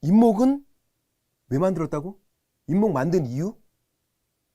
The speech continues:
저당권 설정하려고. 그죠? 아니, 저당권 설정할 거 아니면 굳이 임목을 만들 필요가 없다고. 명의인 방법 갖춘 수목이 집단으로 충분한데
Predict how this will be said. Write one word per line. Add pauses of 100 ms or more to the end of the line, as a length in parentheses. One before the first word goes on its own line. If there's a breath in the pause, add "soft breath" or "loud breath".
(760)
저당권
설정하려고.
그죠? (840)
아니,
저당권
설정할
거
아니면
굳이
임목을
만들
필요가
없다고. (260 soft breath)
명의인
방법
갖춘
수목이
집단으로
충분한데